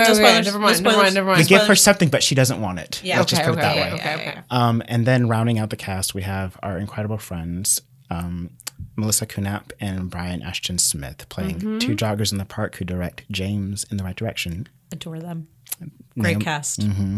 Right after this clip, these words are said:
Speaker 2: Great
Speaker 3: So
Speaker 2: cast.
Speaker 3: just wonderful people. And one of the best things about getting to work with friends is that you already know that they're talented and amazing.
Speaker 1: Mm-hmm.
Speaker 3: So you don't even have to worry about that part.
Speaker 1: Mm-hmm.
Speaker 3: And really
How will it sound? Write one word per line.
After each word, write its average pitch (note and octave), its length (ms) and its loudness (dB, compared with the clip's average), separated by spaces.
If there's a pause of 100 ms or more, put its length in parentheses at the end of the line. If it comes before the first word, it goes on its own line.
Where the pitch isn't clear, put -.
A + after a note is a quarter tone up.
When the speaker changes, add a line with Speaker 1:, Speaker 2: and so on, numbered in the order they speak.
Speaker 2:
Great F3 720 -8
Speaker 3:
So - 180 -4
Speaker 2:
cast. D#3 360 -4
Speaker 3:
just A#2+ 260 -2
wonderful A#2+ 440 0
people. A2 360 -4
And G2 360 -6 (220)
one B2+ 180 0
of C#3 100 2
the A#2+ 60 0
best G2 420 -4
things F#2+ 260 -6
about F#2 240 -8 (160)
getting G2 240 -6
to - 120 -8
work F2+ 140 -8
with F#2 140 -10
friends F#2+ 480 -6
is F2+ 240 -10
that E2+ 400 -8 (600)
you C3 80 2
already C#3 200 6
know A2+ 100 4
that F#2+ 140 -2
they're F2+ 80 -6
talented F2 460 -6
and F2 100 -4
amazing. E2 420 0
Speaker 1:
Mm-hmm. E2 60 -2
Speaker 3:
So F2+ 140 -2
you F#2+ 120 -4
don't A2 140 -4
even G2+ 140 -4
have F#2+ 100 -8
to F#2 80 -8
worry F2 240 -6
about D#2+ 180 -10
that D3+ 220 -14
part. D3+ 400 -14
Speaker 1:
Mm-hmm. F3+ 120 0
Speaker 3:
And E3 400 0 (1200)
really A#2+ 500 -2